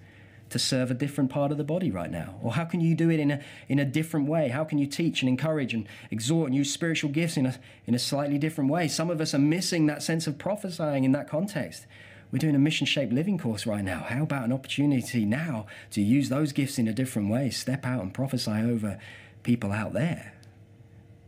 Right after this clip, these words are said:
It takes on a whole new thing, but it's not impossible. We just gotta learn how to use our gifts differently. But whoever we are, and for all of us, a lot of the answer is to learn to wait. Psalm thirty-seven, verse four.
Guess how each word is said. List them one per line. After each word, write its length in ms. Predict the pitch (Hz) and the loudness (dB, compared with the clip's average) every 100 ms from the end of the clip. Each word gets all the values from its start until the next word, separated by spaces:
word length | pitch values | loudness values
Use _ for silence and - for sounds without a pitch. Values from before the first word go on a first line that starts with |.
| - - | -20 -20
It 460 | - - - - - | -20 -20 -20 -20 -6
takes 220 | 107 101 | -4 0
on 80 | 113 | -2
a 60 | |
whole 240 | 101 131 127 | 0 2 4
new 280 | 113 113 104 | 4 4 2
thing, 260 | 147 185 | 0 2
but 120 | 107 | 2
it's 160 | 117 120 | 2 2
not 240 | 139 165 - | 2 2 -6
impossible. 720 | - 131 135 151 147 127 98 - - - - - | 0 2 2 -2 -4 -4 -4 -10 -20 -20 -20 -10
We 80 | - | -4
just 160 | 127 123 | -2 0
gotta 180 | 107 | 0
learn 240 | 104 117 117 | 2 4 2
how 140 | 113 | 0
to 120 | 110 | 0
use 200 | 104 104 | 2 2
our 80 | 101 | 0
gifts 340 | 95 123 120 - | -2 0 -2 -2
differently. 640 | 127 165 95 85 - - - - - - - - - - - - - - | -4 -2 -4 -4 -6 -12 -16 -20 -20 -20 -20 -20 -20 -20 -20 -20 -20 -6
But 120 | 127 | -2
whoever 400 | 131 131 143 165 | 2 2 2 2
we 180 | 131 101 | 2 0
are, 240 | 92 95 | -2 -2
and 140 | 101 120 | -2 0
for 140 | 110 | 0
all 180 | 113 143 | 2 2
of 100 | 104 | 0
us, 200 | 87 - | -2 -4
a 60 | 101 | 0
lot 220 | 110 143 | 2 0
of 120 | 127 | -2
the 120 | 104 | -4
answer 380 | 98 98 - 92 | -4 -4 -6 -6
is 100 | 92 | -6
to 120 | - | -6
learn 540 | 95 98 110 107 98 92 | -4 -2 0 0 -2 -4
to 120 | - | -6
wait. 680 | 82 87 98 - - - - - - - - - - - - - - - - - | -6 -6 -6 -8 -16 -20 -20 -20 -20 -20 -20 -20 -20 -20 -20 -20 -20 -20 -20 -20
Psalm 640 | - - 120 123 127 135 | -12 -2 0 2 2 2
thirty-seven, 800 | 139 - 123 123 - 110 95 92 | 0 0 2 2 0 -4 -2 -4
verse 280 | 87 95 95 | -2 -4 -4
four. 400 | - 98 82 - | -6 -6 -6 -8